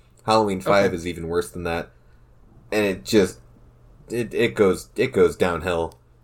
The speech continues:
Speaker 1: It goes real downhill
Speaker 2: Okay.
Speaker 1: with the, some of the later movies. Kinda why
Speaker 2: Yeah.
Speaker 1: they stopped making them and then they rebooted it.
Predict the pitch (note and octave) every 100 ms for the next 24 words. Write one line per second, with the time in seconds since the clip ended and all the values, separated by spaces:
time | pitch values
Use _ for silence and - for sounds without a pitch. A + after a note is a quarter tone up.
0 | - C#3 C3 F#2 D#2+ E2+ F2 F2 F2 F2
1 | F2+ F2 F2 - E2 - F#2 F2 F2 F2+
2 | F2 F2+ F2+ - - A#2 A2 A2 G2 G2
3 | F#2+ F#2 - B2+ A#2 F2+ - F2 - F2+
4 | F#2 F#2+ F2+ F2 D#2+ D#2+ D#2 D2+ D2+ D#2
5 | G#2+ G2+ F#2 F#2 -